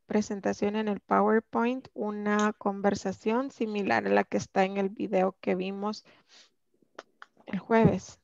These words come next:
Ajá, el jueves vimos el video. Había una conversación que es bastante similar a la que tiene en el material. Entonces las mandé en la diapositiva para que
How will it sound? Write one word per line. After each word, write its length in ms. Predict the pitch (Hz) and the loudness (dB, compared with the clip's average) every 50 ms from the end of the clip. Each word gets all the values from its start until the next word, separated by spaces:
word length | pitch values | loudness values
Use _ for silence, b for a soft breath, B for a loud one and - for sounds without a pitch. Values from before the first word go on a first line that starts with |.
| _ _ - | _ _ -4
Ajá, 300 | 196 196 196 208 214 214 | -2 -2 0 0 0 -2
el 80 | 202 | -2
jueves 320 | 202 - 214 208 202 196 190 | 0 0 2 2 2 0 0
vimos 280 | 196 196 196 208 208 | -4 -4 -2 0 0
el 100 | 208 196 | 2 0
video. 480 | 190 208 190 190 214 226 247 262 285 - B B B B B B B B - | 0 -2 -2 0 2 4 4 2 0 -2 B B B B B B B B 4
Había 300 | 220 214 202 208 214 220 | 6 6 6 6 4 4
una 180 | 226 233 233 | 4 2 2
conversación 800 | 226 - 247 240 247 247 247 247 - 254 247 - - 233 247 247 | 2 2 0 2 4 2 2 4 2 0 0 2 2 0 2 2
que 140 | - 247 233 | 4 4 4
es 80 | 220 | 4
bastante 640 | 240 254 269 262 - - - 262 269 269 - 294 285 | 4 4 2 2 0 -2 -2 0 0 0 -2 -4 -4
similar 580 | - - 247 233 226 208 202 196 196 202 202 | -4 -4 -4 -2 -2 -2 0 2 2 4 4
a 40 | 208 | 4
la 140 | 208 208 196 | 4 2 2
que 140 | - - 196 | 0 -4 -8
tiene 300 | _ - 196 190 196 196 | _ -8 -8 -8 -8 -8
en 120 | 196 202 | -6 -4
el 100 | 196 196 | -4 -4
material. 600 | 202 214 214 - 240 233 247 269 277 285 285 - _ _ _ _ _ _ _ _ _ - - - - _ _ _ _ _ _ - | -2 -4 -2 0 2 4 4 6 4 4 2 0 _ _ _ _ _ _ _ _ _ -20 -20 -20 -20 _ _ _ _ _ _ -8
Entonces 520 | - 208 202 196 - 196 - - 214 214 202 | -6 -6 -6 -6 -8 -8 -2 0 0 0 2
las 140 | 202 196 196 | 0 -2 -2
mandé 340 | 196 196 190 190 185 185 | -4 -6 -6 -6 -6 -6
en 120 | 190 190 190 | -6 -4 -4
la 100 | 202 208 | -4 -2
diapositiva 1160 | 208 208 220 - - - 233 - - - - 285 _ _ _ - 262 233 214 202 196 208 208 202 _ _ - | -2 -4 -4 -4 -6 -6 -8 -8 -8 -14 -16 -18 _ _ _ -8 -6 -6 -4 -4 -4 -4 -6 -6 _ _ -4
para 320 | - 208 208 202 214 208 - _ _ - | -2 0 2 2 0 -2 -4 _ _ -16
que 360 | - - 190 190 196 214 | -10 -6 -6 -6 -6 -8